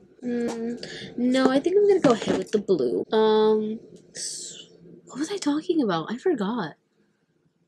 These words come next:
Oh my goodness. Oh, I remember now. So yes, I have no idea whatsoever about future videos,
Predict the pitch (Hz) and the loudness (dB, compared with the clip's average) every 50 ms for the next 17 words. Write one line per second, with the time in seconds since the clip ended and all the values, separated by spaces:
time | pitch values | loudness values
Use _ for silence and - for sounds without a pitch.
0 | _ _ 226 269 285 208 165 - - - 190 202 160 127 - - - - - - | _ _ -8 -6 -6 -6 -6 -8 -8 -8 -6 -4 -4 -6 -8 -8 -12 -14 -14 -14
1 | - _ _ _ _ _ - 233 269 247 185 151 - - - - - - - - | -18 _ _ _ _ _ 0 2 4 4 4 4 2 -4 -12 -20 -20 -20 -20 -16
2 | - - - - 247 247 262 277 254 202 156 92 110 101 98 101 - - - - | -10 -8 -6 -4 -2 0 0 2 2 0 0 -2 -4 -4 -6 -6 -8 -6 -6 -6
3 | - - - - - - - _ _ _ _ _ _ _ _ _ - - - - | -6 -6 -8 -10 -14 -20 -20 _ _ _ _ _ _ _ _ _ -16 -14 -12 -12
4 | - - - 208 202 196 196 190 190 156 - - - - - _ - 190 190 190 | -10 0 4 6 6 6 6 4 4 0 0 -6 -8 -16 -18 _ -6 0 0 0
5 | 170 170 - 175 175 185 214 233 220 170 156 151 147 143 - - 135 - - - | 0 0 -4 -2 2 6 8 8 8 8 6 0 -2 -4 -6 -6 -10 -14 -16 -20
6 | - - - - 165 170 175 - - - - 170 160 165 160 - - - 170 165 | -20 -18 -10 -6 -2 0 0 0 -2 -2 0 0 2 2 0 -2 0 -2 -2 0
7 | 156 - - 196 190 - 180 165 165 170 185 220 247 277 311 285 | 0 0 0 0 0 2 0 0 2 6 6 6 6 6 0 -4